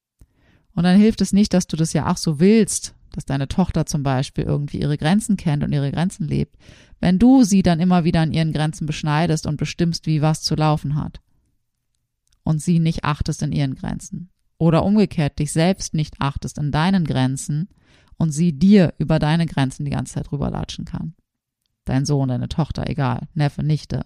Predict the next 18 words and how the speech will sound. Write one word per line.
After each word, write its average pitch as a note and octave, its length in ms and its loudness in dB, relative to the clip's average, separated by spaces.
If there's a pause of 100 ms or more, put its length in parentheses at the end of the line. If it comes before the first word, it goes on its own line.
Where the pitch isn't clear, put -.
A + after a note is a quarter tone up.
(160)
wurscht. - 400 -4 (1400)
Andere D#3 300 0
Menschen D3+ 320 0
in C3 60 -4
deinem C#3+ 160 -2
Umfeld, - 540 -2 (220)
bei D3 120 -2
der C#3 120 0
Arbeit, - 460 -2 (240)
Partnerschaft, - 680 -4 (120)
Freundschaft. - 600 -4 (3500)
Das, B3 220 4
was B3 260 4
ich B3+ 320 2 (120)
in F#3+ 100 0
den G3 100 2
letzten G3 380 0
Tagen G#3 720 2